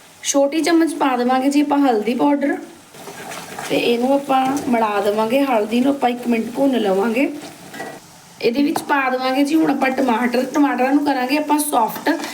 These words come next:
ਤੇ ਇੱਥੇ ਮੈਂ ਤੁਹਾਨੂੰ ਇੱਕ ਗੱਲ ਦੱਸ ਦਿਆਂ, ਤੁਸੀਂ ਸੋਚਦੇ ਹੋਵੋਗੇ ਕਿ ਤੇਲ ਜ਼ਿਆਦਾ ਪਾਇਆ ਏ, ਪਰ ਇਸ ਭੁਰਜੀ ਦੇ ਵਿੱਚ ਤੇਲ ਦੀ ਜਿਹੜੀ ਮਾਤਰਾ ਹੈ, ਥੋੜ੍ਹੀ ਜਿਹੀ ਵੱਧ ਹੀ ਪੈਂਦੀ ਆ, ਕਿਉਂਕਿ ਪਾਣੀ ਨਹੀਂ ਇਹਦੇ ਵਿੱਚ ਪੈਣਾ, ਇਸ ਕਰਕੇ ਆਪਾਂ ਥੋੜ੍ਹਾ ਜਿਹਾ ਤੇਲ ਜਿਹੜਾ ਆ,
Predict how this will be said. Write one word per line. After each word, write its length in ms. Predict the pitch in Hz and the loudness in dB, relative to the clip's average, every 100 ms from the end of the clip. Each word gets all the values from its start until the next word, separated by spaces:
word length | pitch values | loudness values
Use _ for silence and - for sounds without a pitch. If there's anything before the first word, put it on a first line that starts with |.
| - | -4
ਤੇ 60 | 254 | -4
ਇੱਥੇ 200 | 269 277 | 0 0
ਮੈਂ 80 | 285 | 0
ਤੁਹਾਨੂੰ 220 | 320 339 | 0 0
ਇੱਕ 160 | 320 277 | 0 0
ਗੱਲ 240 | 269 262 | 0 0
ਦੱਸ 260 | 254 240 233 | -2 -2 -2
ਦਿਆਂ, 160 | 269 | 0
ਤੁਸੀਂ 220 | 294 285 | 0 0
ਸੋਚਦੇ 400 | 277 254 240 233 | 0 0 0 0
ਹੋਵੋਗੇ 520 | 254 247 240 294 311 302 - - - - | 2 2 2 0 0 -2 -8 -16 -12 -2
ਕਿ 360 | 277 269 269 - | 0 0 -4 -2
ਤੇਲ 320 | 277 262 247 | 0 2 0
ਜ਼ਿਆਦਾ 280 | 247 247 240 | 0 0 -2
ਪਾਇਆ 340 | 226 233 233 240 | -2 0 2 0
ਏ, 140 | 320 - - - - | -2 -6 -12 -10 -2
ਪਰ 120 | 285 | 0
ਇਸ 260 | 294 285 - | 0 0 0
ਭੁਰਜੀ 360 | 339 330 247 277 | 0 2 2 0
ਦੇ 120 | 269 | 0
ਵਿੱਚ 160 | 247 | 0
ਤੇਲ 340 | 285 277 247 233 | 0 0 0 0
ਦੀ 100 | 247 | 2
ਜਿਹੜੀ 220 | 262 285 | 2 2
ਮਾਤਰਾ 360 | 311 277 240 247 | 0 2 2 2
ਹੈ, 60 | |
ਥੋੜ੍ਹੀ 240 | 247 247 254 | 2 0 0
ਜਿਹੀ 160 | 285 | 0
ਵੱਧ 260 | 269 247 247 | 0 0 2
ਹੀ 260 | 285 285 - | 4 4 2
ਪੈਂਦੀ 420 | 254 226 226 254 | -2 0 2 2
ਆ, 80 | 302 - | 0 0
ਕਿਉਂਕਿ 180 | 285 269 | 0 0
ਪਾਣੀ 360 | 277 254 247 262 | 0 0 0 0
ਨਹੀਂ 280 | 254 262 | 2 2
ਇਹਦੇ 140 | 269 320 | 2 0
ਵਿੱਚ 160 | 311 | 0
ਪੈਣਾ, 360 | - 294 285 359 - - - - | 0 0 2 -2 -6 -12 -10 -4
ਇਸ 120 | 247 277 | -2 0
ਕਰਕੇ 280 | 254 - | -2 0
ਆਪਾਂ 200 | 254 262 | 0 0
ਥੋੜ੍ਹਾ 300 | 254 262 285 | 0 2 2
ਜਿਹਾ 120 | 320 311 | 0 0
ਤੇਲ 240 | 277 233 | 0 2
ਜਿਹੜਾ 220 | 226 240 | 2 2
ਆ, 240 | 269 311 | 2 0